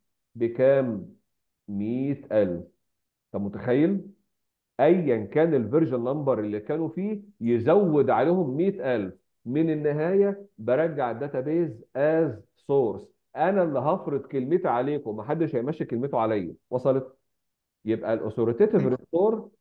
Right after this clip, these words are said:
Speaker 1: علشان اعالج الميجور فيلير اللي حصل في كل فروع الشركه، ده حاجه اتدلتت على مستوى عشرين فرع. لا، ساعتها هعمل اوثوريتيف على الاخ ده اهو،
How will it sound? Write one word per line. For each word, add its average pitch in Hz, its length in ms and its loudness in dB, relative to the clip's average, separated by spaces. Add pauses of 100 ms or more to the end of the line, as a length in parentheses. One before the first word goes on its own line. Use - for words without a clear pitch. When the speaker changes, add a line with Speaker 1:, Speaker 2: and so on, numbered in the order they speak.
Speaker 1:
علشان 123 400 0
اعالج 160 400 4
الميجور 139 600 0
فيلير 170 420 0
اللي 110 140 -4
حصل 170 340 -6
في 117 100 -8
كل 170 260 2
فروع 156 220 0
الشركه، 196 520 -2 (200)
ده 117 80 -4
حاجه 151 240 2
اتدلتت 127 480 2
على 101 140 -2
مستوى 147 280 2
عشرين 147 280 -4
فرع. 143 420 0 (560)
لا، - 240 -8
ساعتها 117 300 -2
هعمل 113 340 0
اوثوريتيف 107 640 -4
على 98 120 2
الاخ 131 260 0
ده 113 120 0
اهو، 175 280 0